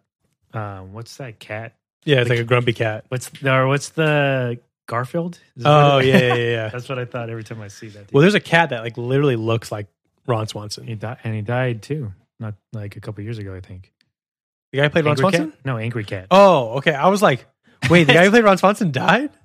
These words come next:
Speaker 1: Yeah.
Speaker 2: No, he's alive. He
Speaker 1: Yeah.
Speaker 2: plays some, like, kooky, like, roles now, though.
Speaker 1: Yeah.
Speaker 2: Pretty interesting. Like, he's, like, taking the beard mountain man crazy guy to, like, a whole nother level. 'Cause he, like, I was watching that, um,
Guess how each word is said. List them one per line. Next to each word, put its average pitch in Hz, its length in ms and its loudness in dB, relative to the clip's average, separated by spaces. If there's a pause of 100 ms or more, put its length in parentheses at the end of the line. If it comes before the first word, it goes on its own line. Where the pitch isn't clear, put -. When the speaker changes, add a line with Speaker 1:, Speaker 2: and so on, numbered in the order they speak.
(880)
Speaker 1:
Yeah. 113 80 -10
Speaker 2:
No, 95 260 -10
he's 127 140 -10
alive. 104 240 -16 (460)
He - 120 -4
Speaker 1:
Yeah. 147 40 0
Speaker 2:
plays 233 120 2
some, 285 120 0
like, 143 160 0
kooky, 131 380 -2
like, 110 360 -10 (260)
roles 127 300 2
now, 101 180 -12
though. 107 240 -20 (640)
Speaker 1:
Yeah. 95 240 -16
Speaker 2:
Pretty 139 140 0
interesting. 120 260 -6
Like, 107 140 -10
he's, 143 160 -4
like, 143 220 2 (1200)
taking 143 300 2
the 120 120 0
beard 127 440 2
mountain 123 360 -2
man 113 280 -2
crazy 117 340 -4
guy 110 220 -2
to, 107 80 -4
like, 107 120 -6
a 104 40 -6
whole 113 180 -2
nother 107 200 -4
level. 107 420 -8 (180)
'Cause 117 140 -6
he, 123 100 -2
like, 117 320 -2
I - 120 -4
was 123 120 2
watching 123 380 0
that, 107 220 -8
um, 104 320 -14